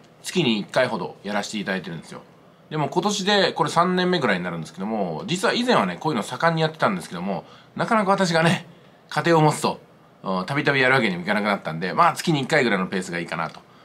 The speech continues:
年間で十人から、まあ多くてね、十二、三人の方を紹介できればいいかなと思っております。で、一月、年が改まってなんですけども、以前からお話ししていた通り、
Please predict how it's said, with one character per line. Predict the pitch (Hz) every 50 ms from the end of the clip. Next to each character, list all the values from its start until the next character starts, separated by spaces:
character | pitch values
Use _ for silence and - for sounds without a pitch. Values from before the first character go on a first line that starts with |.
| - - -
年 | - 135 143 143 131
間 | 143 143 139
で | 139 135 135 131
十 | 120 135 175 175
人 | 151 120 104
か | 85 95
ら、 | 87 85 87 82 69 - - - -
ま | 123 131 127
あ | 101
多 | 135 147 123
く | -
て | - 98
ね、 | 107 120 117 - - - - - - - -
十 | 107 123 123
二、 | 127 120
三 | 123 123 123
人 | 123 123
の | 120 120
方 | 117 113 95 90
を |
紹 | 85 - 107 98
介 | 90 98 95
で | 90 92
き | 92
れ | 85
ば | 80 78
い | 78
い | 76
か | - 87
な | 98 101 98
と | - 64
思 | - - -
っ |
て | - -
お | -
り | -
ま | -
す。 | - - - - - - - - - - - -
で、 | - 190 190 143 - - - - - - - - - -
一 | - 156 - -
月、 | 196 196 190 190 180 185 - - - -
年 | - 160 156 - 185
が | 170 135 - -
改 | - 123 135 139 - - 147
ま | 151 147
っ | 143 -
て | - -
な | 101 92
ん | 85 82
で | 85
す | - -
け | 90
ど | 92 101
も、 | 127 135 113 92 - - -
以 | - 143 139
前 | 139 123 110
か | 98 101 92
ら | - -
お | -
話 | - 117 110 107 110 -
し | -
し | -
て | 101
い | 92
た | - 98 90
通 | 123 123 113
り、 | 101 85 -